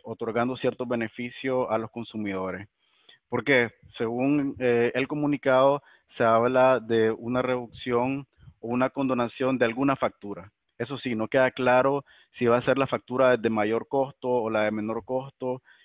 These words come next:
Eh, eh, hay muchas dudas, eh, sobre este comunicado, pero sí habla de que podría perdonar a clientes que tuvieran más de cuatro facturas pendientes.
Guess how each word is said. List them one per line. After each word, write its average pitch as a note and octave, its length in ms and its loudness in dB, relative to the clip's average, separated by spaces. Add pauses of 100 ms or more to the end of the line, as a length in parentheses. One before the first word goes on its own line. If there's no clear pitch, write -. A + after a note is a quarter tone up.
(120)
Eh, G#2+ 300 -2
eh, A2+ 120 -2 (160)
hay A#2+ 140 2
muchas C3+ 340 2
dudas, A#2+ 420 0 (280)
eh, A2 280 0
sobre A2 280 -2
este A2+ 180 -6
comunicado, B2+ 680 2 (300)
pero A#2+ 260 2
sí C#3 300 2
habla C3 500 4
de A#2+ 400 2
que C3+ 160 0
podría A#2 480 -2
perdonar A#2+ 480 2
a A#2 160 0
clientes A#2+ 580 -4
que A#2+ 120 -4
tuvieran A2+ 520 -2
más B2+ 200 2
de B2 80 -4
cuatro A#2 280 -2
facturas A#2 640 -2 (320)
pendientes. A2 640 -2